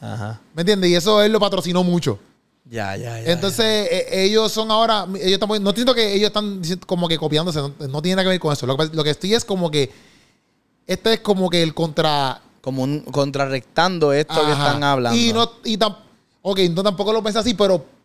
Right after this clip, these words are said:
Speaker 2: y no pienso que ellos están haciendo así,
Speaker 1: Ujú.
Speaker 2: pero está súper, porque en el sentido de que, de que mi religión,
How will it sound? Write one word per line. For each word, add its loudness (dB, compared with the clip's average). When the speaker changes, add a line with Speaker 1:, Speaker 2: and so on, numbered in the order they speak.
Speaker 2:
y 0
no 4
pienso 2
que 2
ellos 4
están -2
haciendo 0
así, 0
Speaker 1:
Ujú. -14
Speaker 2:
pero 4
está -2
súper, 4
porque -2
en -2
el -2
sentido -2
de -6
que, -2
de 0
que 0
mi 2
religión, 0